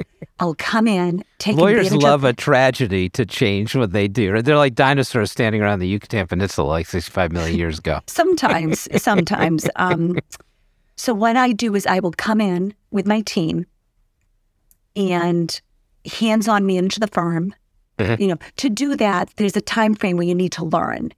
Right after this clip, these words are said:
Speaker 2: You, you get to know
Speaker 1: Right.
Speaker 2: the people, you learn
Speaker 1: Yeah.
Speaker 2: the systems. I take advantage of this opportunity, do an assessment, make recommendations, and implement improvements, changes, and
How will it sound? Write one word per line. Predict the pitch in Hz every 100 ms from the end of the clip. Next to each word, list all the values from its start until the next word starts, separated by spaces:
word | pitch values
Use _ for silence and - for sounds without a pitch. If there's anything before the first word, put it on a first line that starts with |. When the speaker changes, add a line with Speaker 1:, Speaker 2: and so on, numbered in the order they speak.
| _
Speaker 2:
You, | - 185
you | 185 202
get | 185 -
to | -
know | 170
Speaker 1:
Right. | 101 78
Speaker 2:
the | 233
people, | - 220 220 214
you | 190 170
learn | 175
Speaker 1:
Yeah. | 185
Speaker 2:
the |
systems. | 185 - 165 - - - - _ _ _ -
I | 196
take | - 214
advantage | 214 180 202 202 214
of |
this | 196 190 202
opportunity, | 185 202 - 202 185 190 202 208 208 _ _ _
do | - 202
an | 170
assessment, | 160 - 170 - 214 220 208 - - _ _ _ _
make | 180 190 202 -
recommendations, | 190 - 196 190 185 180 - 202 190 202 -
and | 202 202
implement | 220 - 226 185 180 196 - - - _ _ _ _ _ _ _ -
improvements, | 202 - 247 226 196 226 208 - -
changes, | - 220 196 196 202 190 208 202 - - _ _ _ _ -
and | 196 180 180